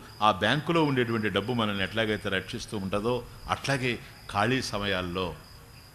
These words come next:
ఎప్పుడు మనకి ఏ పని లేకుండా ఉంటామో అప్పుడు కూర్చొని ఆ టీవీ చూడడమో, లేకపోతే ఈ పేపర్లు చూడడమో, లేకపోతే అవి మాట్లాడడమో, ఇవి మాట్లాడడమో కాకుండా ఈ మాత్రం సమయం నా జీవితంలో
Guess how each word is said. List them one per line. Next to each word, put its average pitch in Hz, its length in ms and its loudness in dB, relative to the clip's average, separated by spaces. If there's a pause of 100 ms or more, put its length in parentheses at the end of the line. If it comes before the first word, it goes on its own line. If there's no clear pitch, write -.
ఎప్పుడు 123 260 -2
మనకి 107 280 4
ఏ 117 80 8
పని 113 260 0
లేకుండా 120 420 4
ఉంటామో 95 520 -2 (320)
అప్పుడు 104 260 0
కూర్చొని 110 520 0 (300)
ఆ 98 60 2
టీవీ 120 300 2
చూడడమో, 110 500 0 (240)
లేకపోతే 107 360 2
ఈ 113 40 2
పేపర్లు 113 360 2
చూడడమో, 107 440 0 (200)
లేకపోతే 101 160 2
అవి 117 120 2
మాట్లాడడమో, 113 760 4 (180)
ఇవి 127 160 6
మాట్లాడడమో 127 640 6
కాకుండా 113 600 0 (280)
ఈ 101 80 0
మాత్రం 95 380 -4
సమయం 113 420 -2
నా 104 100 0
జీవితంలో 107 640 -4